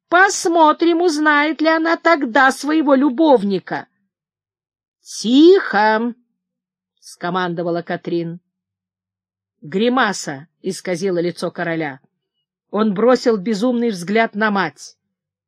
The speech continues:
Его губы дергались, горящие глаза были залиты кровью, на подбородке блестела влага. Он метался вокруг безжизненного тела сестры.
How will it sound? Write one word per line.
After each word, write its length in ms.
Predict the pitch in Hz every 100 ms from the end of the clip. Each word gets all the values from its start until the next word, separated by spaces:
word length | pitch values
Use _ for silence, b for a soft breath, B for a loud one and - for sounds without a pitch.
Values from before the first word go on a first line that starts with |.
| _ _
Его 240 | 165 170 170
губы 240 | 190 196
дергались, 720 | 180 208 196 226 240 - - _ _ _ _
горящие 540 | 180 196 214 - 226
глаза 420 | 202 214 180 226 226
были 160 | 226
залиты 500 | 185 208 226 220 226
кровью, 720 | - 180 202 240 247 277 277 _ _ _ -
на 140 | 190
подбородке 580 | 208 175 202 247 247 240
блестела 500 | 214 208 - 233 226
влага. 500 | 220 214 170 143 - _ _ _ _ _ _ _ _ -
Он 320 | 190 214 190
метался 840 | 226 240 - 262 277 208 - 175
вокруг 380 | 180 185 233 214
безжизненного 760 | 170 208 170 269 233 233 233
тела 300 | 226 254 247
сестры. 640 | 240 - - - 262 185